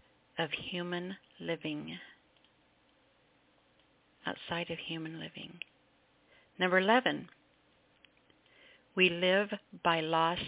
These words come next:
things. We live by lost things. And number twelve, beautiful, breakable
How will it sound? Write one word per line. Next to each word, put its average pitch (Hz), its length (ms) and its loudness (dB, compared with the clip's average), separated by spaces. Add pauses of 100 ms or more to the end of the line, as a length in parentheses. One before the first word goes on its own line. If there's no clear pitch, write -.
(520)
things. 156 540 -6 (1300)
We 165 120 -8
live 175 320 -2 (280)
by 180 120 -4
lost 170 320 -4 (480)
things. - 480 -6 (920)
And 190 120 4
number 196 160 6 (100)
twelve, 220 320 4 (1300)
beautiful, 190 540 0 (600)
breakable 165 480 0